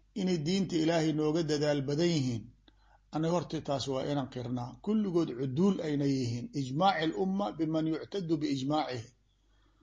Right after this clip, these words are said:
Saxaabada marka sifaaday leeyihiin, "Likownihim saxibuu Rasuulallahi, Ilaahuna ikhtiyaaru wa."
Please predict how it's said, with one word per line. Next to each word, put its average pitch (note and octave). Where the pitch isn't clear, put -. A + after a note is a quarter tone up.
Saxaabada E3
marka F#3
sifaaday E3
leeyihiin, E3+
"Likownihim D#3
saxibuu D3+
Rasuulallahi, C#3+
Ilaahuna D#3
ikhtiyaaru D#3
wa." C3